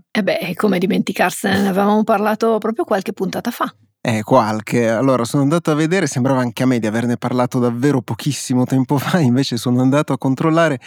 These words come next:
Speaker 2: era il trentuno gennaio, duecentotrentotto giorni, li ho pure contati.
Speaker 1: Si sarà scotta nel frattempo.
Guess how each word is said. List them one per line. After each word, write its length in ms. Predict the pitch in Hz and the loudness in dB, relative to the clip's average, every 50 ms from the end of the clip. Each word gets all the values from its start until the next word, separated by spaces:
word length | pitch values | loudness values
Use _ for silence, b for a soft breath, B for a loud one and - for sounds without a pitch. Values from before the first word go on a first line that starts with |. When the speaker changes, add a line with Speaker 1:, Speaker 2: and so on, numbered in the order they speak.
| B B B | B B B
Speaker 2:
era 160 | _ - 131 127 | _ -4 -2 -2
il 120 | 127 113 | -2 -2
trentuno 460 | - 135 143 131 131 - 220 196 160 143 | -2 0 0 0 0 2 2 2 2 2
gennaio, 520 | 120 135 123 135 156 151 117 101 98 107 | 2 2 2 2 2 2 0 -2 -2 -2
duecentotrentotto 920 | 120 131 135 - - 208 190 175 156 165 156 156 - 185 175 - - 156 | -2 -2 -2 0 0 2 2 2 2 2 2 2 2 0 0 0 0 0
giorni, 340 | 262 285 285 - - 113 110 | 2 2 2 2 0 0 -2
li 60 | 113 | -2
ho 60 | 185 | -2
pure 160 | - - 160 | -2 -4 -4
contati. 560 | 143 131 123 123 117 - 127 113 - - 110 - _ _ _ _ _ _ _ _ _ - - - | -2 -2 -2 -4 -4 -4 -6 -6 -8 -12 -18 -20 _ _ _ _ _ _ _ _ _ -20 -18 -10
Speaker 1:
Si 180 | - - 277 | -4 -2 0
sarà 240 | 185 - - 180 185 | 2 2 2 2 2
scotta 500 | 190 - - - 233 247 - - - - | 0 -2 -4 -2 -4 -4 -2 -4 -4 -2
nel 140 | 196 202 214 | -2 -2 -4
frattempo. 680 | - - - 185 - _ - - - 180 185 185 - | -4 -4 -6 -6 -8 _ -4 -2 0 0 0 -2 -4